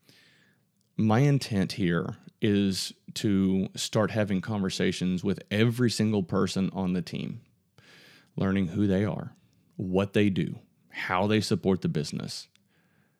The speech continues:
figuring out what are some of the challenges that they're having." And so whenever I, I think through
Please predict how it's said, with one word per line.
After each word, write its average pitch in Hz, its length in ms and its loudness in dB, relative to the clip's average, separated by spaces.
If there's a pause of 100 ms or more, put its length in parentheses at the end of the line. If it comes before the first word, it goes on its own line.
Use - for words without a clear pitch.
(360)
figuring 113 680 2
out 98 200 0
what 98 200 4
are 104 60 4
some 101 200 -2
of 95 40 0
the 92 80 0
challenges 92 680 -6 (120)
that 82 200 -4
they're 87 200 -2
having." - 500 -6 (3500)
And 127 100 4
so 135 400 6 (340)
whenever 131 360 2
I, 117 140 4 (180)
I 120 120 0
think - 360 -2
through 123 800 2